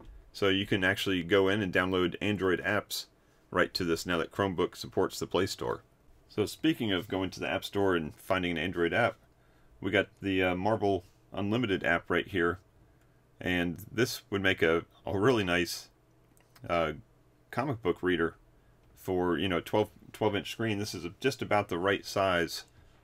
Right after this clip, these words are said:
for comic books, and you can actually do things with this app that you can't do with comic books. So for thirty bucks again, this,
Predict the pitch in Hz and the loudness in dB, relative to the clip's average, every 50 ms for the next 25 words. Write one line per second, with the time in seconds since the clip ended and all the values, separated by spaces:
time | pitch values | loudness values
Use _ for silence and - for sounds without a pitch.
0 | _ _ _ - - 92 92 90 82 78 - - 98 98 101 95 - - 85 85 | _ _ _ -8 -6 -2 0 0 0 -2 -2 -2 0 0 0 0 -2 -2 -2 -2
1 | 78 - - - - - - _ _ _ _ _ _ 87 87 85 82 - - 87 | -2 -2 -8 -14 -14 -16 -20 _ _ _ _ _ _ -4 -4 -4 -4 -4 -2 0
2 | 87 87 - - - 87 85 82 73 76 90 85 85 - 92 80 80 78 - - | 0 0 0 0 0 0 0 0 0 -2 -4 -4 -2 -4 -4 -4 -4 -6 -10 -12
3 | - - - _ _ _ _ - - _ _ _ _ _ - - 87 82 85 - | -14 -16 -18 _ _ _ _ -20 -20 _ _ _ _ _ -8 -6 -4 -2 -4 -2
4 | - 87 85 - - 80 - - - - 101 - - 82 87 78 76 - - 87 | 0 0 0 0 -2 -6 -6 -6 -4 -4 -4 -4 -2 -2 -2 -2 -2 -4 -4 -4
5 | 82 80 - - - 85 - - - - - - _ _ _ _ _ _ _ _ | -4 -4 -6 -6 -6 -6 -6 -6 -10 -16 -20 -20 _ _ _ _ _ _ _ _
6 | _ _ - - 104 95 92 92 90 85 - - - _ _ _ _ - _ _ | _ _ -2 2 4 4 6 4 2 0 -2 -8 -18 _ _ _ _ -20 _ _
7 | _ - - - - - - - - 104 92 85 - - 131 123 107 92 113 117 | _ -18 -18 -18 -18 -20 -20 -12 -6 -4 -4 -2 0 0 0 0 0 2 2 2
8 | 113 - - 90 87 95 92 90 90 87 - - _ _ _ _ _ _ _ _ | 2 0 -2 -2 0 2 2 2 0 -4 -6 -12 _ _ _ _ _ _ _ _
9 | _ 104 104 - - - - - | _ -2 -2 -2 -2 -4 -8 -12